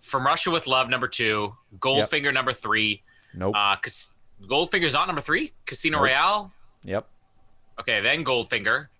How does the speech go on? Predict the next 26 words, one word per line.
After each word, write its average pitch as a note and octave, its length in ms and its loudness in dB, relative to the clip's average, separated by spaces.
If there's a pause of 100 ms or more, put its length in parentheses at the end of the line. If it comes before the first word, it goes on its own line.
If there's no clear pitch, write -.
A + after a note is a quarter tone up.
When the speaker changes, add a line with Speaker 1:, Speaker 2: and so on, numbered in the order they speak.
(120)
Speaker 2:
Nope. G#2 320 -2 (680)
Speaker 1:
What? F#4 480 0 (240)
Um, C#3 600 2
Spy F3 280 2
Love C#3+ 160 2
Me. F#2 180 -4 (420)
Speaker 2:
Yep. G#2+ 240 -2 (800)
Speaker 1:
Then F3 260 2
Goldfinger. C3+ 600 0 (400)
Speaker 2:
Yep. A#2+ 260 0 (600)
Speaker 1:
Okay, A2+ 340 0
I E3+ 160 0
see. B3+ 180 2
I B3 80 4
might A#3 200 -2
change F#3 260 0
that C#3+ 120 0
now. A#2 100 2
I A#2+ 60 0
think D3+ 180 -6
Goldfinger A#2+ 400 -2
might G#2 120 -2
be G#2 100 -8
higher, F#2+ 220 0
but, A2 300 -4
uh, A2+ 160 2